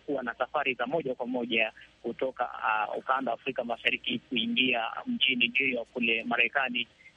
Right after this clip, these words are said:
na hivyo basi inatoka Nairobi kuelekea New York. Na ndege hii aina ya seven eight seven Boeing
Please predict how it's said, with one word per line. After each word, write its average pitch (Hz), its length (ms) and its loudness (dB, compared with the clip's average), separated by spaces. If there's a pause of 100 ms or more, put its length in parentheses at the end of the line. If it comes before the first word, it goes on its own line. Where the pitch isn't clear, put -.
na 123 120 4
hivyo 147 220 0
basi 131 460 -2
inatoka 139 640 0
Nairobi 135 480 0
kuelekea 127 680 0 (140)
New 131 220 0
York. 107 260 -4
Na 120 380 2
ndege 117 260 2
hii 135 360 2 (320)
aina 131 400 2
ya 123 200 2
seven 135 240 0
eight 139 240 0
seven 123 300 -2
Boeing 135 440 0